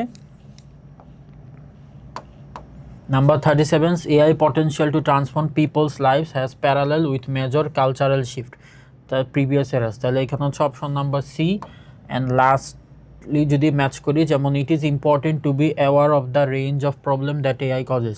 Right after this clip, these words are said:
People are going to follow a less conventional career path in the past। এটা হচ্ছে বলা হয়নি। Authorities should take measures to ensure that there will be adequately paid work for everyone। এটা হচ্ছে সি। যেমন হচ্ছে এই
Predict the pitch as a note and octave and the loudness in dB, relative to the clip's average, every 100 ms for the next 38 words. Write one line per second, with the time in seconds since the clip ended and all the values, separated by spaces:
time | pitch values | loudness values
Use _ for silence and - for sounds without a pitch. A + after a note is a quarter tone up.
0 | - C#3+ C#3 D#3 D#3+ F#3+ - - - - | -8 -4 -4 0 0 0 -4 -20 -14 0
1 | C3 C3 C3+ D3+ E3 D#3+ D#3+ D3+ C#3+ C#3+ | 0 2 2 4 2 0 0 0 0 0
2 | C#3+ C3+ C#3+ - D3 C#3+ C#3+ C#3 C#3+ D3 | 0 0 -2 -4 -2 -2 -2 -4 -6 -4
3 | C#3+ C#3 C3+ B2 B2 B2 B2+ B2+ B2 A#2+ | -4 -2 0 0 -2 -4 -4 -4 -2 -2
4 | G#2+ - - _ B2+ B2+ C3 D3+ C#3 C#3 | -4 -10 -20 _ -8 -6 -4 -2 0 0
5 | C#3+ C#3+ D#3+ C#3+ - E3+ E3+ E3 F#3 - | 0 -2 -4 -4 0 0 0 -2 -6 -2
6 | D3 - D3+ C#3+ D3 C#3+ D3+ D#3+ - C#3 | -6 -2 -4 -4 -6 -4 -4 -4 -2 -2
7 | C#3+ - C#3 D3 C#3 C3 C3+ C3+ D#3+ G3+ | -2 -4 -4 -4 -2 -2 -2 -2 -2 -4
8 | - - - C#3+ D3+ C#3+ D#3 E3+ D#3+ D#3 | -10 -20 -4 0 0 0 -2 0 0 2
9 | D3 C3+ B2+ A2 - - - - - C#3 | 2 2 0 -2 -8 -20 -20 -10 -2 -2
10 | C#3 B2+ B2+ A2+ G#2+ A#2 B2+ C3 B2+ E3 | -2 -4 -6 -6 -8 -10 -6 -6 -6 -6
11 | G#3+ A3 - - - - - - C#3 A#2+ | -6 -8 -20 -20 -20 -16 -12 -6 -6 -6
12 | - - B2 B2 B2+ C3+ C3+ C3 E3 F#3 | -12 -16 -8 -4 -4 -2 -4 -4 -6 -6
13 | - - C#3+ C#3 | -8 -12 -6 -2